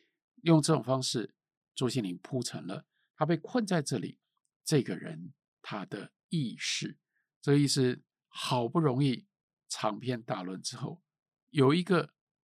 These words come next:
重要的转折。谢天谢地菩萨，你总算醒了，总算复活了。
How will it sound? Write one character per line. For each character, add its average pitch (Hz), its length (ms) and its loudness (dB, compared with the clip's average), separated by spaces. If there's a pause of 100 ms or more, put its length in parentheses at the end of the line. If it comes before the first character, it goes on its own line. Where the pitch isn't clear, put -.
(140)
重 120 200 0
要 98 120 -6
的 - 100 -10
转 - 280 -12
折。 - 300 -12 (480)
谢 - 240 0
天 104 180 -2
谢 92 160 -6
地 - 140 -14
菩 - 200 -12
萨， 95 180 -6
你 101 100 -6
总 80 180 -10
算 104 180 -6
醒 - 340 -6
了， 95 120 -12
总 - 240 -6
算 113 200 -2
复 180 240 0
活 - 240 -8
了。 - 180 -10